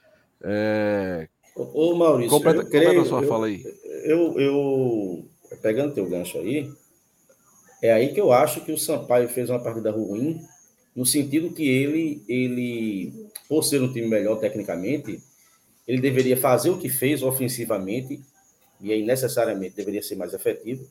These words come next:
Speaker 2: e ele não deveria dar tanta brecha ao Santa. Entende? Acho que um time com a qualidade que o Sampaio tem, que não é grande coisa, mas se comparado ao nosso, a gente tá no, no submundo do futebol,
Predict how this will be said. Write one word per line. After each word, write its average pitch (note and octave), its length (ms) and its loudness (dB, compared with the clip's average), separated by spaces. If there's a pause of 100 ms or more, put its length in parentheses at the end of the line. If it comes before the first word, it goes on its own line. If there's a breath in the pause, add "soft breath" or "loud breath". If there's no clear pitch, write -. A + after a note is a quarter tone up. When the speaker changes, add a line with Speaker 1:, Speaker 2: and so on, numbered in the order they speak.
(400 soft breath)
Speaker 2:
e C3 100 2
ele D3+ 140 4
não E3 120 4
deveria D#3 440 4
dar C#3 120 2
tanta C#3 280 -4
brecha B2+ 300 -2
ao A#2 80 -6
Santa. - 320 -8 (2250)
Entende? B2+ 500 -2
Acho E3+ 520 0
que D#3+ 120 -6
um F3+ 180 -6
time A2+ 480 0 (140)
com G#2+ 100 -4
a A2 40 -2
qualidade C3 680 0
que D#3+ 100 -4
o C3+ 60 -4
Sampaio A#2+ 420 0
tem, G#2 200 -4
que E3 180 -2
não E3+ 240 2
é C3 80 6
grande A#2+ 260 0
coisa, G#2+ 360 -6 (720)
mas B2+ 160 2
se C3 120 -4
comparado A#2 500 0
ao A2 100 -2
nosso, A2 240 -2
a C3+ 40 -2
gente A#2 140 -6
tá A2 120 -2
no, G#2 220 -4
no A2 100 -8
submundo G#2+ 460 -6
do G2 80 -10
futebol, A#2+ 640 -2